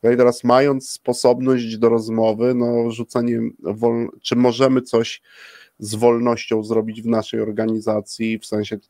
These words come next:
czy czujecie się wolni w tym takim aspekcie, o czym to, a nawet nie musimy tego sprowadzać tylko i wyłącznie do tego wymiaru,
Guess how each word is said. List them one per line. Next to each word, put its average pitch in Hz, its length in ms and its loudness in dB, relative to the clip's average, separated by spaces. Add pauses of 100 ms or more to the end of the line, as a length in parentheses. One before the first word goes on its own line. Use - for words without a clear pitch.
czy - 120 -18
czujecie 117 480 -2
się 110 160 -4
wolni 110 600 0
w - 60 -14
tym 107 200 -4
takim 117 320 -2
aspekcie, 110 840 -4 (300)
o 120 120 6
czym 120 220 -4
to, - 120 -4 (460)
a 110 100 2
nawet 117 320 -4
nie 135 180 4
musimy 170 380 0
tego 113 240 -2
sprowadzać 113 600 -4
tylko 127 320 -2
i 117 60 -2
wyłącznie 113 420 -2
do 107 120 -6
tego 107 300 -2
wymiaru, 104 640 -2